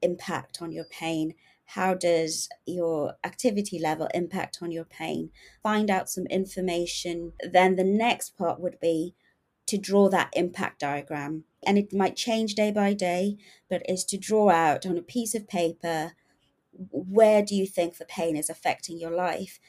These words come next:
'Cause it might be that you might not be able to do something directly about the pain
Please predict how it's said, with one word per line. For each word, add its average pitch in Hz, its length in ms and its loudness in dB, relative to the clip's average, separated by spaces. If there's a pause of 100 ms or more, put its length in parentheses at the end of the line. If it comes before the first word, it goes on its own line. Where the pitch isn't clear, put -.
(140)
'Cause 180 160 -2
it 185 160 0
might 190 300 2
be 190 160 -4
that - 160 -4
you 185 80 2
might 208 260 2
not 247 160 -4
be 240 160 0
able 233 160 -2
to 220 120 -10
do 208 220 -2
something 196 400 2
directly 180 560 0
about 175 300 -4
the 170 60 -10
pain 170 460 -2